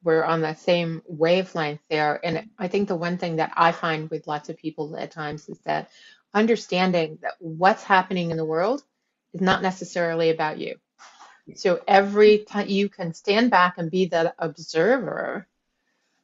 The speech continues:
and you can look at it for what it is, and you can look at your own self and say, "Wow, am I feeling that somewhere in my body, that emotion, that feeling?" And if so,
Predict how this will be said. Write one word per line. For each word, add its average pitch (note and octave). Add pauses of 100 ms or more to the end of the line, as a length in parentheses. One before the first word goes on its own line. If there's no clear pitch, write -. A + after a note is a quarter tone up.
(120)
and G3
you F#3+
can F#3+
look F3
at E3+
it D#3+
for E3+
what E3
it A#3
is, - (1000)
and G#3
you G#3+
can F#3+
look G#3+
at A#3+
your F#3+
own G3
self G3
and E3+
say, E3+
"Wow, E3+ (680)
am F3
I F3+
feeling G#3
that B3+
somewhere G3+
in F#3
my E3+
body, E3
that E3
emotion, E3+
that D#3 (100)
feeling?" F#3 (1080)
And F3+
if F3+
so, F3+